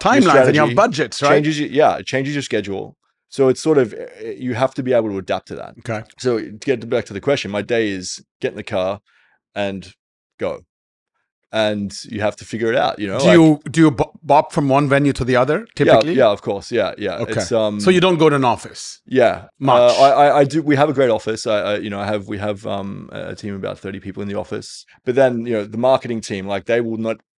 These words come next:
Speaker 1: be there. They'll be out at all the venues.
Speaker 2: Yeah.
Speaker 1: Um, the ops team, they'll be out at all the venues. So,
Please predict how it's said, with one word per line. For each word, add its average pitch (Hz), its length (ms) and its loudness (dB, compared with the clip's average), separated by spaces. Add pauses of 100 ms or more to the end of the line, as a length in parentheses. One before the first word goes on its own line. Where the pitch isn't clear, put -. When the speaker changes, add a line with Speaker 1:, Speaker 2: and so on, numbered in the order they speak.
Speaker 1:
be 104 100 -4
there. 87 140 -6
They'll 117 160 2
be 113 140 -2
out 117 260 -4
at 104 100 -6
all 107 120 -2
the 95 140 -8
venues. 82 300 -12 (300)
Speaker 2:
Yeah. 101 260 -4
Speaker 1:
Um, 98 220 -10
the 117 140 -2
ops 120 200 0
team, 101 220 -8
they'll 117 120 2
be 113 140 -4
out 113 180 0
at 110 60 -6
all 107 140 -2
the 98 120 -8
venues. 95 340 -10
So, 107 340 -2